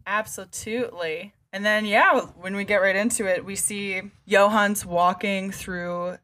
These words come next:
the maze. He's, like, decided, "Oh, they don't, like, the army guys don't need me. I'm just getting in the way." S-, and they said to come, like, you know, l-, uh, Abe and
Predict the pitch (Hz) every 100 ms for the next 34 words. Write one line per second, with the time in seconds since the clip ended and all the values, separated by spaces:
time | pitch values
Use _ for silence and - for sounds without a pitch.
0 | _ 180 175 165 170 214 262 - 214 196
1 | 180 170 180 - 180 170 170 170 - 190
2 | 185 190 196 - _ - 180 175 160 170
3 | 175 165 165 165 170 - 160 165 160 160
4 | 165 165 160 160 160 165 170 _ _ _
5 | - 180 185 175 180 170 160 170 165 165
6 | 165 - - 165 160 160 165 - 180 -
7 | 190 202 240 220 220 - - 175 170 -
8 | _ _ 185 175 165 156 - 170 160 _
9 | _ 160 156 151 175 175 180 175 165 _
10 | - 170 165 160